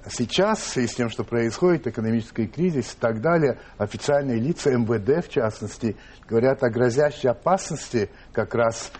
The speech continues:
а, нелегалов, этих иммигрантов, которые могут стать, э, преступным элементом, а, а, лишаясь работы и так далее, и так далее. И ходят такие разговоры неофициальные, вообще, так сказать, об, э,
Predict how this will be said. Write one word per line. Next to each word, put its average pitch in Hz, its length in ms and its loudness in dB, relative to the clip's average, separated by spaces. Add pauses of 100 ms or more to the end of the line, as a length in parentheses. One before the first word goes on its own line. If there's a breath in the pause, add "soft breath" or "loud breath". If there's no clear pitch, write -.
(180 loud breath)
а, 107 160 0
нелегалов, 113 720 2
этих 101 340 -10
иммигрантов, 110 600 -2
которые 110 320 -6
могут 113 360 -4 (260 loud breath)
стать, - 420 -2
э, 113 80 0
преступным 107 600 -4
элементом, 123 720 0
а, 107 180 -2 (240 loud breath)
а, 104 140 2
лишаясь 113 560 2
работы 123 680 0
и - 20 0
так 110 220 -6
далее, 110 300 0
и - 40 -6
так 120 200 -4
далее. 170 380 2 (260 loud breath)
И 143 320 2 (120 loud breath)
ходят 147 400 0
такие 139 320 2
разговоры 131 520 2
неофициальные, 110 960 0 (200 loud breath)
вообще, 175 420 0 (200 loud breath)
так 113 140 -2
сказать, 143 440 0
об, 123 300 0
э, 120 180 2